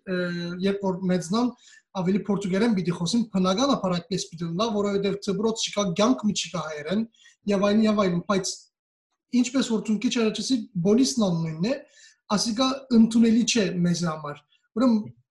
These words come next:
քոնե գրնար հավասարը լալ ասկցար, որովհետև մենք ունենք տասնհինգ հատ ծբրոց, ը, ալավելի եկեղեցիներ և այլն, և այլն, արդեն ունենք վաթսուն հազար նոց գրեթե, ը,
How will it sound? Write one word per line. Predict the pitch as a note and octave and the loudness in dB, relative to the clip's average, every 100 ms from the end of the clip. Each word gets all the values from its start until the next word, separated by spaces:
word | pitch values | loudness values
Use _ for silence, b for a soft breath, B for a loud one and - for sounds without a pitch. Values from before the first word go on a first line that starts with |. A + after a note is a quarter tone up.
| _ _ - | _ _ -20
քոնե | - C4 C4+ B3 | -2 4 6 6
գրնար | A#3+ B3 C4 | 4 4 2
հավասարը | G3 G#3 G3+ G3 B3 G3 | 2 2 2 2 2 2
լալ | E3 D#3 | -2 -4
ասկցար, | D#3+ - G3 C#4+ | -8 -8 -4 -2
որովհետև | G#3 G3+ G3+ G3+ | 0 2 2 2
մենք | G#3+ G3 | 2 4
ունենք | A3 F#3 | 2 4
տասնհինգ | F#3+ F#3 F#3+ B3 B3 | 0 2 2 4 2
հատ | A3+ - | -2 -2
ծբրոց, | A3+ G#3 A#3+ A#3 - - _ | -4 0 0 -2 -6 -18 _
ը, | A3+ F#3+ F#3 F#3 F#3 - | -4 -2 0 -2 -6 -2
ալավելի | G#3+ A3+ G3 G#3 G#3+ | 2 2 2 2 4
եկեղեցիներ | F#3+ F#3 F#3+ G3 F#3+ G#3 A#3+ G#3+ | 4 2 2 0 0 -2 0 0
և | G#3 G3+ | 0 0
այլն, | F#3 E3+ | 0 0
և | F#3 A3 | 0 0
այլն, | A3 | 0
արդեն | A3 G#3+ G#3 | 0 0 4
ունենք | G#3 F#3 - b b - | 4 2 -6 b b -10
վաթսուն | E3 F3+ - B3+ A#3+ | -2 -2 0 2 2
հազար | G3 G#3 F#3 | 2 2 0
նոց | F#3+ - | -2 -4
գրեթե, | - G3 F#3 F#3 F3+ - _ _ _ | -2 -2 0 -2 -4 -6 _ _ _
ը, | - | -6